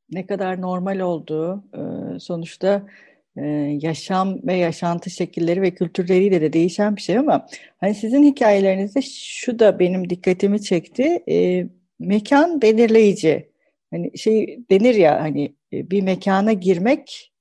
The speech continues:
e, kişinin davranışlarını beni-, be-, belirleyen bir şeydir. Hangi mekanda olduğunuz, e, sizin orada, e, nasıl davranacağınızı da aslında en baştan kodlar ve siz de bu kodlara, e, uygun davranışlar,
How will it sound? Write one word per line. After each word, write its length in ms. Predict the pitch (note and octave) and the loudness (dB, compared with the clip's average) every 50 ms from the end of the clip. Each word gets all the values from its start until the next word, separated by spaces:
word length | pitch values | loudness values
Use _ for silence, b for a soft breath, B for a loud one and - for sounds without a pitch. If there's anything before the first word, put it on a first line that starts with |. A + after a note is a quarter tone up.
| _ _ _ - | _ _ _ -10
e, 280 | - - - - D#3 D#3 | -6 -6 -6 -6 -6 -6
kişinin 420 | - G3+ F#3 - G3+ A3 A3+ G3 | -6 -6 -4 -2 -2 0 2 4
davranışlarını 680 | G3 F3+ F#3 F#3+ F#3+ G3 G3 F#3+ - G#3 G3 G#3+ A#3 F#3+ | 4 4 4 4 4 2 0 0 2 4 4 4 6 6
beni-, 260 | G3 F#3 F3+ F#3 F#3 - | 4 4 4 0 -2 -2
be-, 300 | D#3 F3+ - - E3 D#3 | -2 -2 -2 -2 0 2
belirleyen 580 | G3+ F3+ G3+ F#3 F#3 F#3 F#3 F#3+ F#3 F#3 F3 | 4 4 4 6 6 6 6 4 4 2 0
bir 60 | D#3 C#3+ | -2 -4
şeydir. 600 | - - - - - - - - - - _ _ - | -6 -6 -8 -8 -8 -12 -16 -20 -20 -20 _ _ -6
Hangi 280 | F3 F3+ F3+ D#3+ E3+ | -4 -4 -2 -2 -4
mekanda 500 | D#3+ D#3+ D#3 - F#3 E3 E3 E3+ D#3 D#3+ | -6 -6 -6 -4 -2 -2 -2 0 2 2
olduğunuz, 540 | E3+ D#3+ C#3+ C3 D#3+ D#3 D#3 A3 D4 - - B B B B B B B B - | 4 2 2 0 -2 -4 -4 -4 -6 -6 -10 B B B B B B B B -6
e, 280 | E3 E3 E3 E3 D#3 D3+ | -4 -2 0 0 -2 -2
sizin 300 | - - F#3 E3 G3 G3+ | -4 -4 -4 -2 -4 -4
orada, 600 | - - F3+ F#3 F3+ F3 - E3+ F3+ G#3 G#3+ - b b b b b _ - | -2 0 0 0 0 2 2 2 2 2 2 -2 b b b b b _ -12
e, 40 | - | -8
nasıl 520 | - C3+ C3+ E3+ G3 G3+ G3+ G#3+ G3 F3 | -6 -4 -2 0 0 0 2 0 0 2
davranacağınızı 1000 | - F3+ F3 F3 F3 F3+ F3+ F#3 F3+ F3 F3 F#3 F3 E3+ E3+ F3 E3+ E3+ G3 F3+ | 4 4 4 4 4 2 2 0 0 0 0 0 2 2 0 -2 -4 -4 -4 -2
da 140 | E3 C#3+ - | -2 -2 -2
aslında 380 | - F3+ F3 - - - F#3 G#3 | -2 -4 -4 -6 -6 -2 -2 0
en 340 | - - G#3 G#3 G#3+ G#3 F3+ | 0 2 2 2 2 2 0
baştan 480 | E3 D#3+ D#3 - - - G3+ A3+ A#3+ | -2 -2 -2 -4 -4 -2 -2 -2 -2
kodlar 680 | A#3+ - - G3+ G3+ - - D#3+ D3 A2+ - - - _ _ _ - | -2 0 0 0 2 2 0 0 0 0 -2 -6 -16 _ _ _ -6
ve 80 | F3 F3 | -6 -4
siz 320 | - - A3+ G3+ F#3 E3+ | -2 0 0 0 2 2
de 140 | G#3 G#3 F#3 | 2 2 0
bu 80 | G3 | -2
kodlara, 640 | - - G3+ F#3 - - F3 F3 F3 A3 A#3+ B3+ B3 B B B B B _ _ _ - | -2 0 0 0 0 2 2 2 4 4 2 2 0 B B B B B _ _ _ -4
e, 140 | F#3 F#3 F3+ | -2 -2 0
uygun 640 | - - G#3+ A3+ A3+ F#3+ F3 B3+ C4 C4+ C#4 B3 G3 | 2 4 6 6 6 6 6 6 6 6 4 4 2
davranışlar, 1040 | F#3+ F#3+ G3 G3 G3 G3+ G3+ G3+ G3+ - - - G#3 G3 F#3+ F3 - - - _ | 2 2 4 2 2 2 0 -2 -4 -4 -2 2 2 2 2 2 -2 -6 -18 _